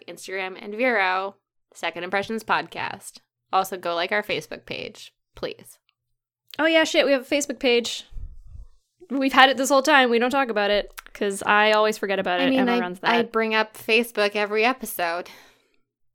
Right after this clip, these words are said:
Speaker 2: Oh, I always tune you out when you do, <laughs> when you're doing that.
Speaker 1: <laughs> Thank you.
Speaker 2: 'Cause I'm just wait-, 'cause I'm just waiting when I have to say my part, which is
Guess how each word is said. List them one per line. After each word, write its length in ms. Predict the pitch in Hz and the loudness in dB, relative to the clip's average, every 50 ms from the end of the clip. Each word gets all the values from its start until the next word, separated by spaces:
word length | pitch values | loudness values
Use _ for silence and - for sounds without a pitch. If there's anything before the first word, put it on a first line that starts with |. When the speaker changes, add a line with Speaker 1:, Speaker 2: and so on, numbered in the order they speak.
| _ _ _ _ _ - | _ _ _ _ _ 2
Speaker 2:
Oh, 120 | - 240 240 | 6 8 10
I 180 | 254 254 269 | 10 12 10
always 200 | 320 392 508 - | 10 8 6 4
tune 200 | - - 370 359 | 4 2 4 4
you 120 | 302 254 233 | 6 6 6
out 160 | 226 214 190 | 6 4 4
when 120 | 214 202 | 2 0
you 120 | 202 202 196 | -4 -4 -4
do, 160 | 190 196 - | -4 -4 -4
<laughs> 60 | 214 | 0
when 180 | - - 233 269 | 4 6 6 6
you're 100 | 254 233 | 6 4
doing 340 | - - 277 277 233 240 | 2 2 2 2 2 4
that. 280 | 247 294 339 370 392 - | 6 8 8 8 6 4
Speaker 1:
<laughs> 560 | - - - - - - - - - - - - - - - - - _ _ _ _ _ _ _ | 0 -4 -6 -8 -10 -12 -14 -14 -14 -18 -18 -18 -20 -20 -20 -20 -20 _ _ _ _ _ _ _
Thank 380 | - 233 233 277 320 302 - - | 4 4 6 6 6 4 2 0
you. 240 | 233 233 214 185 175 | 2 4 6 6 6
Speaker 2:
'Cause 140 | 165 - 330 | 6 6 6
I'm 160 | 330 330 311 | 6 8 6
just 200 | 359 359 349 330 | 6 6 6 8
wait-, 220 | 320 302 302 277 - | 10 10 10 8 6
'cause 500 | - - - - - 403 381 - 403 392 | 0 -2 2 4 4 2 2 0 -2 0
I'm 100 | 392 370 | 0 2
just 180 | 403 392 392 392 | 2 2 2 2
waiting 280 | 392 392 392 403 381 | 2 2 2 2 4
when 120 | 392 381 370 | 4 6 8
I 40 | |
have 240 | 381 370 370 349 359 | 8 8 8 8 6
to 100 | - 381 | 2 0
say 220 | 370 - 392 381 349 | 2 2 0 2 2
my 240 | 339 349 359 370 | 2 4 2 2
part, 360 | 370 370 349 302 269 247 240 254 | 2 4 6 6 6 6 4 2
which 200 | 254 247 - 311 | 0 0 2 6
is 560 | 381 349 302 277 254 247 254 247 254 - | 8 8 10 10 10 8 6 4 0 -8